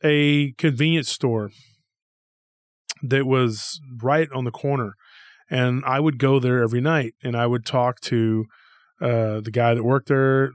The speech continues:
on the overnight shift. Uh, usually it was this Japanese guy, and there was this, uh, black lady that worked there, and they were both very cool. I got along with them real good.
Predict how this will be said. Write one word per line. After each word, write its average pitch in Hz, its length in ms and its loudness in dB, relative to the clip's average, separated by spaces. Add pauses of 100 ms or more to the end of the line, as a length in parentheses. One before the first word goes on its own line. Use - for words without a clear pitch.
on 120 220 -6
the 117 60 -4
overnight 127 380 -2
shift. 131 520 -2
Uh, 110 320 -4
usually 131 420 2
it 117 40 2
was 110 140 -2
this 110 120 -6
Japanese 120 480 -4
guy, 123 380 -2
and 113 240 -8
there 110 100 -4
was 104 160 -6
this, 107 300 -12
uh, 107 200 -6
black 110 300 -8
lady 120 200 -4
that 113 100 -6
worked 110 240 -4
there, 110 320 -4
and 110 220 -10
they 110 100 -2
were 107 100 -2
both 117 300 0
very 127 260 0
cool. 131 480 0 (580)
I 110 60 -6
got 123 160 2
along 123 300 2
with 120 80 -2
them 120 120 -2
real 117 140 0
good. 120 360 0